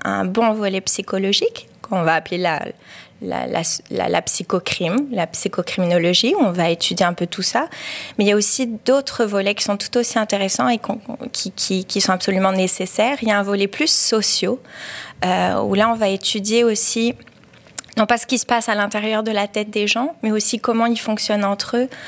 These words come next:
euh, toutes les dimensions sociales qui rentrent en considération, les dim-,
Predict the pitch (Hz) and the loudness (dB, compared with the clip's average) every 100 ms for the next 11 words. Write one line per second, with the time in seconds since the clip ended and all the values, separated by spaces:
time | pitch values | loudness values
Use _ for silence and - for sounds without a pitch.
0 | - - - - 202 196 - 233 208 220 | -14 -14 -6 -2 -2 -2 0 2 4 4
1 | 202 - 208 - 208 - 226 233 - 214 | 4 2 2 2 2 2 2 2 -2 -2
2 | 196 - 196 196 196 - 196 196 196 - | -4 -4 -4 -4 -4 -2 -2 -2 -2 0
3 | 233 240 226 190 - 196 | 4 4 4 2 2 2